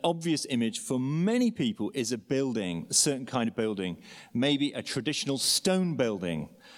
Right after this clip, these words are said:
uh, with a spire or a steeple, or if you're from the United States, a wooden clapboard covered building, perhaps painted white with a lovely blue sky in the background. Towns and villages in Britain are littered with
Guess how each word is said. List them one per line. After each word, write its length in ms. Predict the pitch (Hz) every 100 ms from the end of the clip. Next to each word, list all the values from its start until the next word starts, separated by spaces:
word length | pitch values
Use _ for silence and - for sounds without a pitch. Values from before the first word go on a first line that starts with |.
| - -
uh, 160 | 104
with 140 | 104 107
a 60 |
spire 540 | 104 - 147 147 104 92
or 180 | 101 104
a 40 |
steeple, 540 | - - 143 - 101
or 180 | 85 104
if 200 | 110 -
you're 120 | 120
from 300 | 104 - 113
the 60 | 110
United 320 | 110 117 110
States, 680 | - - 180 220 - - - - - - -
a 220 | 113 117
wooden 540 | 110 131 175 180 165 143
clapboard 580 | - 151 143 139 120 - -
covered 460 | - 123 123 110 -
building, 340 | 113 107 107
perhaps 300 | - 117 -
painted 420 | - 120 110 104
white 480 | 90 101 107 - - - - - -
with 100 | 95
a 40 |
lovely 280 | 98 95 95
blue 180 | 101 95
sky 300 | - 120 110
in 60 |
the 60 | 98
background. 460 | 95 98 95 90 90 - - -
Towns 560 | - 208 226 247 220 - - - -
and 180 | 147 147
villages 600 | 135 247 185 123 117 - - - -
in 180 | 143
Britain 400 | 131 226 - 120 117
are 160 | 131 127
littered 640 | 151 226 - 175 101 101
with 260 | 123 131